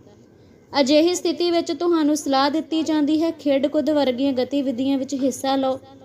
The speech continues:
ਆਪਣੇ ਆਪ ਨੂੰ ਸਿਹਤਮੰਦ ਰੱਖਣ ਵਿੱਚ ਤੁਸੀਂ ਯੋਗ ਹੋ ਜਾਓਗੇ।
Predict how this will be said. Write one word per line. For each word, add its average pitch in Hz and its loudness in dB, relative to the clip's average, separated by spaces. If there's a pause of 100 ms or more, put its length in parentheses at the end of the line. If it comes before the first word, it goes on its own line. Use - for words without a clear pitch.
(200)
ਆਪਣੇ 262 0
ਆਪ 254 0
ਨੂੰ 262 0
ਸਿਹਤਮੰਦ 269 -2
ਰੱਖਣ 247 -4
ਵਿੱਚ 247 -2
ਤੁਸੀਂ 247 -4
ਯੋਗ 220 0
ਹੋ 277 2
ਜਾਓਗੇ। 269 0